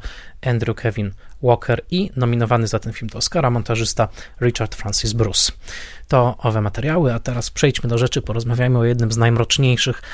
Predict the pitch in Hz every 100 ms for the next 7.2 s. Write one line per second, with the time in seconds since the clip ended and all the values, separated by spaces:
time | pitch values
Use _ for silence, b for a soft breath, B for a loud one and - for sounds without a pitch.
0 | B B B - 127 117 107 107 - -
1 | - - 113 - - - - - - -
2 | B B B B - - 269 - 156 -
3 | 190 180 123 117 - - 139 139 131 123
4 | 127 - 131 123 120 117 113 123 127 -
5 | 120 113 - 113 - 113 110 110 107 -
6 | 113 110 107 110 110 101 - 123 - 123
7 | 113